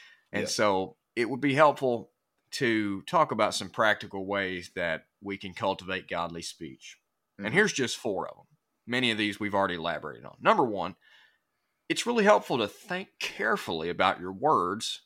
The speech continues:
Speaker 1: before you say them. James said earlier in James chapter one, verse nineteen, "Know this, my beloved brothers,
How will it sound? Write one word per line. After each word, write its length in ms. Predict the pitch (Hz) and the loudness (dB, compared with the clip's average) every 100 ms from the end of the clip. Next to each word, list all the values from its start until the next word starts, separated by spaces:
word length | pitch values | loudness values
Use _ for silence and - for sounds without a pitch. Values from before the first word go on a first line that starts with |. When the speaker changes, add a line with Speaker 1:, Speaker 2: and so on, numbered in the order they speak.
| - | -6
Speaker 1:
before 600 | 101 104 - 113 107 110 | -6 -6 -8 -6 -4 -4
you 180 | 107 113 | -6 -8
say 380 | - 127 123 | -6 -4 -4
them. 220 | 104 65 - _ _ _ _ _ _ - - _ _ - | -4 -8 -14 _ _ _ _ _ _ -20 -20 _ _ -10
James 420 | 113 151 214 208 | 0 2 2 0
said 240 | - 175 151 | 0 2 4
earlier 340 | 131 175 104 | 4 2 0
in 100 | 98 | -2
James 300 | 101 110 120 | 0 0 0
chapter 360 | - 113 107 98 | 0 0 0 -4
one, 320 | 95 104 101 | -4 -4 -4
verse 260 | 98 95 | -4 -4
nineteen, 760 | 98 92 98 - 131 127 69 _ _ _ _ _ | -4 -4 -4 -6 -10 -10 -12 _ _ _ _ _
"Know 340 | - 117 165 190 | -2 2 2 2
this, 320 | 175 165 160 | 2 0 0
my 200 | 143 127 | 0 0
beloved 520 | 95 92 123 151 147 | 0 0 0 -2 -4
brothers, 540 | 127 110 76 - - | 0 0 -2 -12 -12